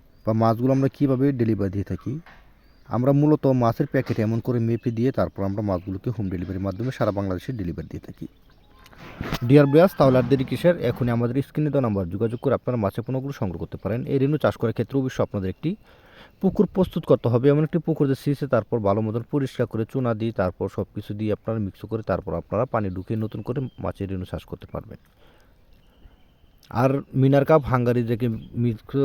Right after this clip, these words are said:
মাছের পোনা রয়েছে, এগুলো আমরা মূলত পিস হিসেবে বিক্রি করে থাকি বাংলাদেশের চৌষট্টি জেলার মধ্যে। আপনারা চাইলে আমাদের কাছ থেকে দশ হাজার, বিশ হাজার, এক লক্ষ, দুই লক্ষ মাছের পোনাও নিতে পারেন। এই মাছগুলো শীতকালের জন্য সবচেয়ে ফেভারিট পোনা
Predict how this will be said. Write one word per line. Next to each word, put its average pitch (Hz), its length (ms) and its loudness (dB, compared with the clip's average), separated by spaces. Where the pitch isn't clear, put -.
মাছের 123 300 0
পোনা 120 240 -2
রয়েছে, 98 280 -2
এগুলো 123 220 0
আমরা 113 180 0
মূলত 113 300 0
পিস 127 200 -2
হিসেবে 135 220 0
বিক্রি 127 200 -8
করে 95 160 -4
থাকি 120 180 -6
বাংলাদেশের 110 360 0
চৌষট্টি 139 380 -2
জেলার 104 220 0
মধ্যে। 90 220 -4
আপনারা 107 300 -4
চাইলে 90 220 -2
আমাদের 90 260 -6
কাছ 95 180 -2
থেকে 110 220 -4
দশ 123 240 6
হাজার, 110 240 2
বিশ 117 160 -2
হাজার, 107 220 0
এক - 120 -6
লক্ষ, 107 220 -4
দুই 110 140 -2
লক্ষ - 120 -6
মাছের 104 240 -4
পোনাও 110 220 -6
নিতে - 220 -8
পারেন। - 200 -10
এই 139 140 6
মাছগুলো 123 400 4
শীতকালের 127 420 4
জন্য 101 140 0
সবচেয়ে - 300 -6
ফেভারিট 98 380 0
পোনা 101 160 -2